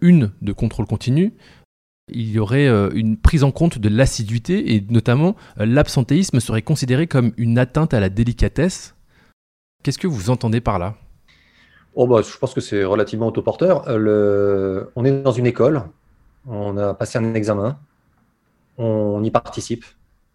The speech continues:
Speaker 2: On vient et on participe à la vie étudiante, à la vie de son école.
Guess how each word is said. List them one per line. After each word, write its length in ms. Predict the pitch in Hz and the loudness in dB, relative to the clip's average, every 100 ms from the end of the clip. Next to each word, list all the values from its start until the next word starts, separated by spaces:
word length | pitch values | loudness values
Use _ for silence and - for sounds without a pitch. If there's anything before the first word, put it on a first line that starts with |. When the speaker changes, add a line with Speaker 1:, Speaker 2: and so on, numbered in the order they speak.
| 127 123 _ _ _ _ _ _ _ - | -18 -18 _ _ _ _ _ _ _ -8
Speaker 2:
On 60 | 117 | -4
vient 480 | 104 113 107 135 151 | 0 2 2 0 0
et 420 | 110 107 104 104 | -2 0 0 0
on 100 | 101 | -4
participe 500 | 98 - - - 123 107 | -6 -8 -8 -14 -4 -2
à 40 | |
la 100 | 95 | -2
vie 380 | 92 104 117 110 | -4 -4 -2 -2
étudiante, 560 | 101 95 98 98 113 | -4 -8 -6 -6 -4
à 100 | 104 | -4
la 120 | 92 90 | -4 -4
vie 120 | 104 | -6
de 60 | |
son 140 | - 101 | -6 -6
école. 500 | 95 90 98 117 | -6 -6 -6 -6